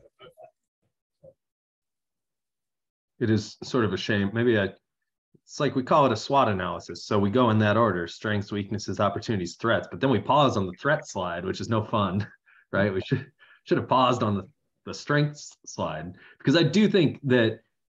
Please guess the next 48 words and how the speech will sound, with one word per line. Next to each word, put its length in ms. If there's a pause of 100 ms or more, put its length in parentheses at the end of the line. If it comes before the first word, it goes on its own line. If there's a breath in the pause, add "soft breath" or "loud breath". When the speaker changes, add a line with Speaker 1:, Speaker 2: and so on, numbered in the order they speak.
Speaker 2:
what 180
we 100
found 680
is 380
much 280
more 260
on 80
the 80
strengths 400
slide, 340
much 200
more 140
on 80
the 100
opportunities 680
slide, 480 (1000)
less 400
on 80
the 80
weaknesses 580
and 140
the 40
threats. 600 (100)
But 280 (220)
I 60
suppose 420
it's 140
important 320
to 60
be 80
mindful 420
of 60
all 220
of 40
them 160
and 160
to 80
be 100
realistic 600
about 180
where 140
Sandy's 360
position 440
is 140
relative 380
to 80
the 80
region 440